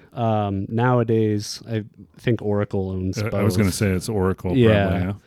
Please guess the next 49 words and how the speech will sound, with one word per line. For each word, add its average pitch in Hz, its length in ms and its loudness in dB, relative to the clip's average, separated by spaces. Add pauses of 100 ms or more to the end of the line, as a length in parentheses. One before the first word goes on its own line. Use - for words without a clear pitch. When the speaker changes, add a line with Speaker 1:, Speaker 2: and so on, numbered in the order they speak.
(280)
Speaker 1:
But 123 100 2
at 139 120 6
the 123 80 0
time, 123 400 4
I 104 60 2
think 113 240 0
it 107 60 0
was 101 220 -2
just - 240 -4
they 101 160 0
wanted 101 500 -2
to, 92 480 -6
you 113 160 4
know, 95 160 0
there 101 120 0
were 107 60 2
so - 160 0
many 107 180 4
different 95 340 0
languages 92 640 -4
out 87 240 -10
there. 90 400 -6
Speaker 2:
So - 180 0
Speaker 1:
Java 107 220 6
Speaker 2:
there 101 40 2
Speaker 1:
was 95 200 -2
really 95 240 -2
popular, 90 520 -4
so - 140 -10
they 92 140 -6
were 92 100 -6
like, 90 320 -8
"Oh, 113 240 -4
well, 92 120 -8
this 90 160 -12
is 80 100 -16 (240)
JavaScript," - 760 -8 (320)
you 104 100 0
Speaker 2:
Right. 90 120 2
Speaker 1:
know, 87 200 -6
but 87 200 -12 (440)
Speaker 2:
But 107 120 4
there 107 200 8
are 104 100 4
no 104 560 4 (380)
similarities 95 760 0
between 92 420 -2
the 87 80 -4
languages. 85 920 -4